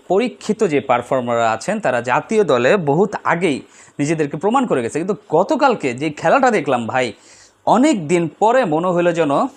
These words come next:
পাকিস্তান আর ভারতের খেলার মধ্যে যে একটা উত্তেজনা থাকে, একটা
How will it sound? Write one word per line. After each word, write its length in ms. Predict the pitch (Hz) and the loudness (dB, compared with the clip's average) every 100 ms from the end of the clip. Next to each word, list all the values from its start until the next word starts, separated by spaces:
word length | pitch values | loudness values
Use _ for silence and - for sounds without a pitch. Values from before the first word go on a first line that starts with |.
| - _ _ _ _ _ _ _ - - _ _ _ _ - | -16 _ _ _ _ _ _ _ -20 -20 _ _ _ _ -2
পাকিস্তান 680 | 143 - 262 - - 208 247 | -2 0 -4 -2 2 2 2
আর 120 | 143 | -2
ভারতের 540 | 113 117 156 185 180 | -4 -2 0 0 -2
খেলার 340 | - 151 151 160 | -2 -2 0 -2
মধ্যে 260 | 156 147 | -4 -4
যে 100 | 151 | -4
একটা 320 | 151 147 123 - | -4 -2 -4 -6
উত্তেজনা 500 | 180 - 262 220 127 | -10 -4 -2 -2 -2
থাকে, 300 | 123 104 139 | -6 -4 -4
একটা 280 | - 131 | -2 -4